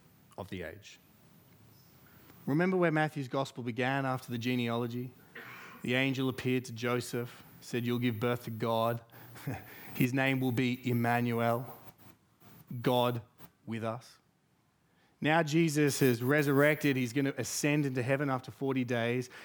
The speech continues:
He gives this commission, "Go into all the world." It sounds impossible. It sounds exhausting. It sounds demanding. And then he's gonna leave the eleven disciples to go and do it on their own. No.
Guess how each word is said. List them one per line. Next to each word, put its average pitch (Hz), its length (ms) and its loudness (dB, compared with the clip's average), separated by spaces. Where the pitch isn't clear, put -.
He 143 140 0
gives 160 260 6
this 165 160 2
commission, 156 480 2
"Go 165 240 8
into 180 240 6
all 196 220 10
the 175 80 6
world." 180 600 8
It 156 140 2
sounds 196 280 6
impossible. 165 720 4
It 151 80 -4
sounds 196 300 4
exhausting. 170 640 6
It 156 120 2
sounds 190 280 4
demanding. 170 800 6
And 202 120 8
then 226 120 8
he's 208 120 4
gonna 190 200 8
leave 185 440 8
the 180 120 6
eleven 185 280 8
disciples 180 520 4
to 165 60 0
go 175 120 6
and 165 80 2
do 185 140 8
it 180 40 6
on 170 100 4
their 151 180 4
own. 170 320 2
No. 101 380 -8